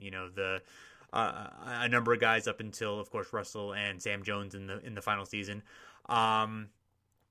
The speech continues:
the, the Celtics were pretty much the same as they had been. They had added, uh, Satch Sanders. He was kind of the key, um,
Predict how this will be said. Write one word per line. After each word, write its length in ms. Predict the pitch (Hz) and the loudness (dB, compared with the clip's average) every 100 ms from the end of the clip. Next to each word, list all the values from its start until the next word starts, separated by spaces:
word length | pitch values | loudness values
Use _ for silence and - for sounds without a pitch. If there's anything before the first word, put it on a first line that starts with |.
| - | -8
the, 220 | 139 147 | 2 2
the 140 | 131 131 | 2 2
Celtics 440 | 170 170 208 - | 2 4 2 4
were 280 | 165 165 160 | 10 10 10
pretty 220 | 190 254 | 6 4
much 180 | 262 254 | 4 2
the 80 | 185 | -2
same 260 | 190 180 | 0 0
as 80 | 170 | 0
they 120 | 175 | 4
had 120 | 165 | 4
been. 260 | 127 127 123 | 6 4 4
They 120 | 120 | 0
had 300 | 101 117 110 | 0 0 0
added, 480 | 127 127 131 131 123 | 4 6 6 2 0
uh, 180 | 110 104 | -2 -2
Satch 320 | - 120 - | 0 0 0
Sanders. 500 | - 113 110 110 - | -2 -2 -2 -6 -6
He 80 | 110 | -10
was 160 | 104 | -8
kind 200 | - 110 | -4 -4
of 40 | 101 | -4
the 100 | 104 | -8
key, 500 | - 110 104 101 104 | -10 -10 -8 -6 -6
um, 600 | - 104 98 98 98 95 | -4 -4 -4 -6 -10 -14